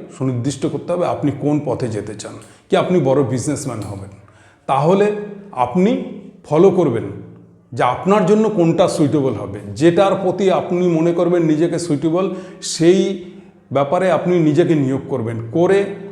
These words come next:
আপনি শুধু তারপরে আপনার মস্তিষ্কে একটাই জিনিস আনতে হবে যে আমি এখানে টপ করতে গেলে আমাকে কি কি করতে হবে, কোন কোন পদক্ষেপ চ-, পার হতে হবে, সেগুলো পার হন। তাহলে বিশেষজ্ঞদের মত নিন,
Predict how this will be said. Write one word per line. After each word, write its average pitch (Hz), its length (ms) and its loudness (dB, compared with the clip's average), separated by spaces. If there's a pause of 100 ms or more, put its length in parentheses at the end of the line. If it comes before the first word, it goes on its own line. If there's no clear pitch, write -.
আপনি 185 440 0
শুধু 175 320 0
তারপরে 165 600 0
আপনার 165 320 2
মস্তিষ্কে 160 540 0
একটাই 175 300 0
জিনিস 170 260 2
আনতে 165 240 -2
হবে 175 220 2
যে 151 160 -2
আমি 185 500 0
এখানে 160 380 2 (160)
টপ 165 260 2
করতে 185 280 0
গেলে 190 140 2
আমাকে 156 300 0
কি 170 180 0
কি 165 160 -2
করতে 143 320 -4
হবে, 123 140 -2
কোন 196 280 0
কোন 196 240 2
পদক্ষেপ 170 380 0 (120)
চ-, - 100 -12 (720)
পার 143 220 2
হতে 113 280 -4
হবে, 95 300 -10 (1300)
সেগুলো 175 540 4
পার 170 140 2
হন। 190 340 -2 (160)
তাহলে 147 260 0
বিশেষজ্ঞদের 160 640 0
মত 151 340 2
নিন, 185 360 0